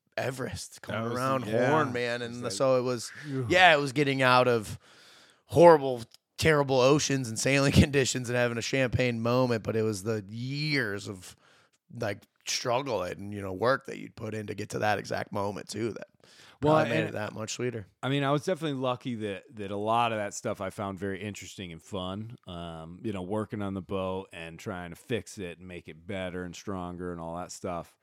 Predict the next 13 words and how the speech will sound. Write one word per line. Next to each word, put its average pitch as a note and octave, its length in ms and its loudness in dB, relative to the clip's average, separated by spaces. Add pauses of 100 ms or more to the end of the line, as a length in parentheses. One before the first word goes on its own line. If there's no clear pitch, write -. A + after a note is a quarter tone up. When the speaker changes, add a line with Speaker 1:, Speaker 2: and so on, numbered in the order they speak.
(340)
Speaker 2:
But B2+ 120 -2
kind C#3+ 180 0
of D#3+ 60 0
the A#2+ 120 -2
interesting B2 600 -4
thing A2+ 180 -6
I'm A2 140 -4
trying A2+ 240 -8
to G2 60 -10
figure G#2 440 -8
out G2+ 320 -2
is G2 100 -14
how, C#3 400 -2